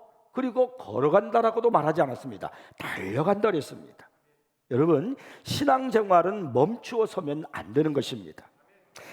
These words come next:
사도 바울처럼 달려가야 됩니다. 그러기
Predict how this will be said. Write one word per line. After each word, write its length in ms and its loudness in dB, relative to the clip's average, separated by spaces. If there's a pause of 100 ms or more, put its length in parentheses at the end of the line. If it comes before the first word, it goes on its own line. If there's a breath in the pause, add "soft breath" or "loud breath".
사도 360 2
바울처럼 720 2
달려가야 520 4
됩니다. 460 -2 (400 loud breath)
그러기 400 2